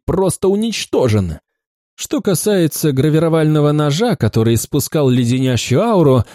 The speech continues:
разве это был не поглощающий душу гравировальный нож, который находился на девяносто девятом ранге в списке лидеров среди гравировальных ножей?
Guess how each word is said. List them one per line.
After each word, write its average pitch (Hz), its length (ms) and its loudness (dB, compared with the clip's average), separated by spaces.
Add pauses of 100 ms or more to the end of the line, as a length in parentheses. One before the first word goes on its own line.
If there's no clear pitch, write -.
(120)
разве 120 420 4
это 131 140 0
был 139 220 4
не 139 140 2
поглощающий 139 880 2
душу 175 400 2
гравировальный 180 720 2
нож, 208 280 2
который 151 340 2
находился 160 640 0
на 170 120 0
девяносто 170 540 0
девятом 160 440 0
ранге 202 360 0
в 175 60 -2
списке - 480 -4
лидеров 190 420 0
среди 180 340 0
гравировальных 160 840 0
ножей? 120 500 -4